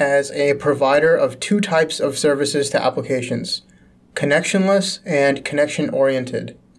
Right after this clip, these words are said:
These correspond to U D P and T C P respectively.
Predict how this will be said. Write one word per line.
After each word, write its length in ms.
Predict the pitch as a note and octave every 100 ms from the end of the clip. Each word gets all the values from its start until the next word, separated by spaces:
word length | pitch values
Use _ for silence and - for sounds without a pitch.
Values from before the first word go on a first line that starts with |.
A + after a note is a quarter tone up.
| -
These 300 | D#3+ F3+ G#3
correspond 720 | - F3 F3 F3 D3+ D3+ D3
to 300 | - C#3 C3+
U 260 | C3+ C3+ F3+
D 120 | F3+
P 360 | F3+ D3+ C3 -
and 220 | B2+ B2
T 160 | - D3+
C 160 | D#3+
P 160 | C#3 C3
respectively. 800 | B2 - A#2+ - A#2 A2+ -